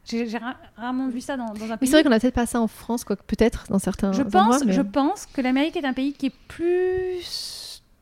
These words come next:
Speaker 1: dans l'invictif vis-à-vis de l'autre camp. Il y a quelque chose
Speaker 2: Ouais.
Speaker 1: de plus extrême. Moi, je trouve que c'est une société qui est plus violente.
Speaker 2: Mais
Speaker 1: Non, je peux me
Speaker 2: peut-être,
Speaker 1: tromper.
Speaker 2: peut-être, peut-être parce qu'il y a moins de communauté. Enfin, c'est plus, c'est
Speaker 1: Non, mais
Speaker 2: plus
Speaker 1: tu vois,
Speaker 2: scindé,
Speaker 1: déjà,
Speaker 2: ouais.
Speaker 1: ne serait-ce que la culture. Par exemple, ce matin, je lisais sur N P R, est-ce, est-ce que tu imagines un chiffre pareil en France ? Euh,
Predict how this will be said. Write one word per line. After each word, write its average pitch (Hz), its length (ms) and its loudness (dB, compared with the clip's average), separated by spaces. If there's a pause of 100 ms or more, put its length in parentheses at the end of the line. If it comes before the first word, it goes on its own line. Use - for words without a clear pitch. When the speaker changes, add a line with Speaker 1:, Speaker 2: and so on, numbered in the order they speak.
(300)
Speaker 1:
dans 254 540 2
l'invictif 285 600 2
vis-à-vis 254 520 -4
de 226 140 -4
l'autre 247 300 -2
camp. 226 160 -6
Il 214 60 -8
y - 20 -8
a 220 40 -8
quelque 226 100 -8
chose 247 100 -6
Speaker 2:
Ouais. 262 60 -6
Speaker 1:
de 247 80 -6
plus 294 220 -8
extrême. 294 340 -4
Moi, 277 120 2
je 294 80 -2
trouve 294 120 -8
que - 60 -16
c'est 285 80 -2
une 254 40 2
société 262 300 -6
qui - 60 -10
est - 40 -14
plus 277 140 2
violente. 247 460 0 (380)
Speaker 2:
Mais 254 60 4
Speaker 1:
Non, 262 60 6
je 254 60 2
peux 269 80 8
me - 20 10
Speaker 2:
peut-être, - 40 -8
Speaker 1:
tromper. 262 280 4
Speaker 2:
peut-être, - 160 -2
peut-être 254 140 0
parce 240 80 -6
qu'il - 80 -2
y - 20 2
a 240 40 4
moins 247 120 2
de - 40 -6
communauté. 240 400 0
Enfin, 220 120 -2
c'est 214 100 -4
plus, 226 160 -8
c'est 214 260 -4
Speaker 1:
Non, 311 80 4
mais - 0 -
Speaker 2:
plus 330 100 2
Speaker 1:
tu 339 80 -2
vois, 381 140 8
Speaker 2:
scindé, 269 120 4
Speaker 1:
déjà, 226 200 2
Speaker 2:
ouais. 339 60 0
Speaker 1:
ne 330 40 0
serait-ce 311 200 -6
que 330 60 -6
la 294 100 -2
culture. 254 260 -8
Par 285 140 -2
exemple, 294 200 2
ce - 80 -8
matin, 294 300 0
je 262 100 -6
lisais 269 240 0
sur 294 140 -6
N 262 120 0
P 285 160 -4
R, 294 400 0
est-ce, - 180 -16
est-ce - 100 -14
que 294 80 -10
tu 294 80 -8
imagines 320 240 0
un 294 80 4
chiffre 285 220 -6
pareil 277 260 0
en 269 60 0
France ? 320 480 -2
Euh, 240 200 -2